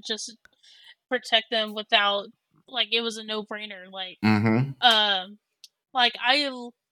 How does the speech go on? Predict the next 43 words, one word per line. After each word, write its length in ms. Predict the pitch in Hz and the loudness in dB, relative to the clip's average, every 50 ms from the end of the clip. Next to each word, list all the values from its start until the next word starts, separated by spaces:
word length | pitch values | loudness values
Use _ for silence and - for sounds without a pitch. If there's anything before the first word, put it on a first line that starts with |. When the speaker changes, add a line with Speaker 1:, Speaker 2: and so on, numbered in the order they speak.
| _ - | _ 2
Speaker 1:
like, 180 | 262 247 233 - - | 2 2 2 2 -2
I 220 | 262 311 381 392 | -2 -2 0 0
always, 520 | 370 330 277 262 233 - - - - - - _ - | -2 -2 -4 -6 -8 -8 -10 -10 -12 -16 -20 _ -6
uh, 360 | 269 240 226 220 214 208 208 214 _ - | -2 0 0 0 -2 -4 -6 -10 _ -10
throughout 340 | - 269 262 269 269 262 - - | -4 0 4 4 4 4 2 0
all 140 | 226 233 240 | -2 -2 -2
the 80 | 254 240 | -2 -6
shows, 320 | - - 240 233 247 240 | -6 -4 -4 -4 -6 -6
I 120 | 226 220 233 | -6 -6 -4
would 120 | 240 226 | -4 -4
always 300 | 202 208 220 226 220 220 | -4 -4 -6 -8 -8 -8
watch 280 | 233 214 214 - - - | -8 -8 -8 -8 -10 -8
inside 380 | - 233 226 214 - 240 220 214 | -8 -8 -8 -4 -2 0 0 0
the 120 | 220 202 226 | -2 -4 -6
episode, 520 | 214 - - - - 262 247 254 262 277 262 _ _ _ _ _ _ _ _ _ 254 | -6 -6 -6 -6 -4 -2 0 0 0 -2 -4 _ _ _ _ _ _ _ _ _ 0
and 560 | 254 233 226 226 220 220 220 214 214 214 - _ _ - | 2 4 4 6 6 6 4 2 0 -4 -10 _ _ -16
<sighs> 380 | - - - - - - - - | -16 -14 -14 -16 -18 -16 -14 -14
I 60 | 240 | -12
forget 340 | - 285 247 311 311 - 240 | -8 -2 2 2 2 2 0
who 180 | 226 262 254 233 | -4 -2 -2 -2
it 60 | 214 226 | -2 -2
was. 360 | 214 214 220 214 208 214 - | -4 -4 -2 -4 -4 -8 -12
It 80 | 233 240 | -16 -14
was, 140 | 226 226 220 | -12 -8 -6
like, 160 | 233 220 208 - _ _ - - - _ - - - - 233 | -6 -6 -6 -8 _ _ -20 -20 -20 _ -20 -20 -20 -10 -2
Joel 280 | - 254 269 311 349 | 0 2 2 4 4
didn't 200 | 349 359 320 254 | 2 2 2 0
wanna 180 | 240 254 254 247 | 0 0 -2 -2
lose 600 | 233 220 226 233 240 240 240 233 226 226 - 269 254 - | 0 0 0 2 2 2 0 0 -2 -4 -4 -6 -8 -8
another 480 | 240 254 233 226 220 214 214 226 214 214 | -8 -8 -4 -2 -2 -2 0 -2 -4 -4
one 220 | 214 208 208 208 | -2 -2 -2 -2
again, 420 | 202 196 202 196 185 185 185 180 190 | -4 -4 -4 -4 -4 -4 -4 -6 -8
like, 180 | 202 196 190 - | -10 -10 -8 -8
another 520 | 190 226 220 214 214 214 208 202 202 196 196 196 _ | -8 -4 -2 0 0 2 2 0 0 -2 -4 -6 _
daughter, 520 | - 208 190 196 196 196 185 185 185 202 - _ _ _ _ _ _ _ _ _ _ _ _ _ - | -2 2 2 2 2 2 0 -4 -6 -8 -10 _ _ _ _ _ _ _ _ _ _ _ _ _ 2
or, 240 | - 208 196 190 190 - _ _ - | 2 4 4 2 0 -4 _ _ -2
'cause 240 | - 247 226 214 208 | 0 0 0 0 2
that's 200 | - 233 220 - | 2 0 0 0
the 80 | - 240 | 0 0
way 120 | 214 208 | 0 2
that 140 | 214 214 214 | 2 0 0
he 100 | 208 196 | -2 -4
treated, 380 | - 233 220 196 202 196 202 | -4 -2 -2 -2 -4 -6 -8